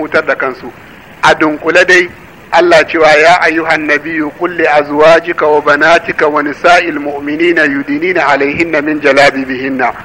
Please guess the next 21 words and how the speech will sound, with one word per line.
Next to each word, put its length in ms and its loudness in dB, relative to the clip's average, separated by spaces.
Ina 280 4
fata 320 2
an 120 0
gane. 280 2
Za 80 4
a 40 2
rufe 360 -4
tun 220 -8
daga 360 2
sama 260 2
har 240 0
zuwa 320 0
ƙasa. 320 -8
Kuma 160 0
lokacin 380 0
da 80 0
manzon 320 0
Allah 280 2
ya 60 0
ce, 160 -8
"Ma 180 0